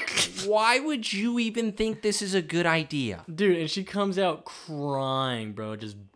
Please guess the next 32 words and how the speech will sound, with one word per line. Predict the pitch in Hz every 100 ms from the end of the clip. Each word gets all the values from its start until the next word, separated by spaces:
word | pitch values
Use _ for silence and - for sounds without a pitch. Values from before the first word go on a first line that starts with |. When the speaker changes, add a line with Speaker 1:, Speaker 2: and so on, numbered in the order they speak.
| _
Speaker 2:
bawling. | 139 131 139 135 117 113
And |
I'm | 127
like, | 120
Speaker 1:
Just | -
Speaker 2:
"Bro, | 131 294
Speaker 1:
bawling. | 330 320 123
Speaker 2:
this | 147 196 226
is | 180
a | 143
fifteen-year-old | - - 127 - 127 117 113 107 104
child, | - 104 98 95 -
for | 120
sure." | 104 110 101 95 - - - -
Speaker 1:
But | 196 - - _ _
it's | 160 165 -
really | 131 143 151 160
disappointing | 147 143 143 123 120 123 131 131
because | 113 117 110 -
I | 120 135
actually | 127 120 127 110
thought | 113 110
that | 110 92
she | -
would | 104 110
be | 107 101
smarter | - - 190 113 127
than | 135
this. | 139 143
But | - 120 -
once | 127 127 123
again, | 110 127 117 101